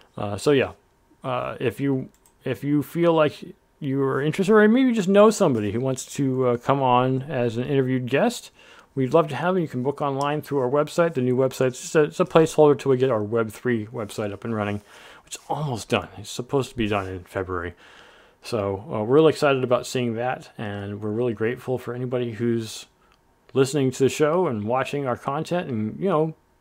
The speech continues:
pointing out corrections. We always appreciate when people, uh, let us know what we may have said wrong. I'm perfectly happy to listen to say, someone, uh, give me merited rebuke. So,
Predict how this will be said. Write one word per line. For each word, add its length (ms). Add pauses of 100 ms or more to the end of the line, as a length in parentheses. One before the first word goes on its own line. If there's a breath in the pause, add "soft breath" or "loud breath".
(160)
pointing 260
out 140
corrections. 500
We 140
always 240
appreciate 480
when 140
people, 440 (560 loud breath)
uh, 400 (260)
let 260
us 180
know 260
what 160
we 200
may 200
have 180
said 320
wrong. 340 (200)
I'm 200 (1200)
perfectly 420
happy 360
to 140
listen 420
to 80
say, 320
someone, 360 (460 loud breath)
uh, 220 (140)
give 160
me 140
merited 460
rebuke. 340 (320)
So, 320